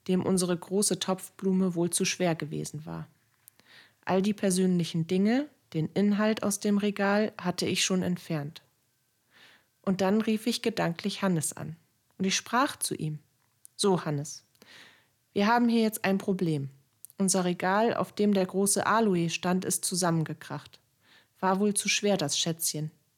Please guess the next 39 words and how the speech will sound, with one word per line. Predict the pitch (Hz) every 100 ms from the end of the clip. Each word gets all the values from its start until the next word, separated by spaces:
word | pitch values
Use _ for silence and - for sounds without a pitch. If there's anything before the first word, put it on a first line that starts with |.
| _ _ -
Nun | 190
stehe | - 254 233
ich | 202
hier | - 175
mit | 165 -
all | 165
dem | 165 160
Mist. | 156 156 - - _ - - _
Den | 180 175
Kram | - 208 214 202
aus | 185 -
dem | 185 170
Regal | 175 190 208 226
habe | 240
ich | 220
schon | - 233
weggeräumt, | 214 196 151 151 147 156 _ -
die | -
Erde | 190 214 226 226 -
und | 180 165
die | 170
Scherben | - 208 214 208
auch. | 135 151 - _ _ _ - - _ -
Was | 214
soll | 240 247
ich | 240
jetzt | 254 -
machen?“ | 208 165 - 160 _ _ _ _ _ _ _ _ _ - _ _ _ _ _ _ _ _ _ _ _ _ _ _ _
Ich | - -
hörte | 214 226 -
in | 190 170
die | 170
Stille | - 202 202 214 226 -
und | 175
dann | 175 175
flippte | - 190 190 - -
ich | - - -
vollkommen | - 202 196 - 180 175 180
aus. | 143 156 - -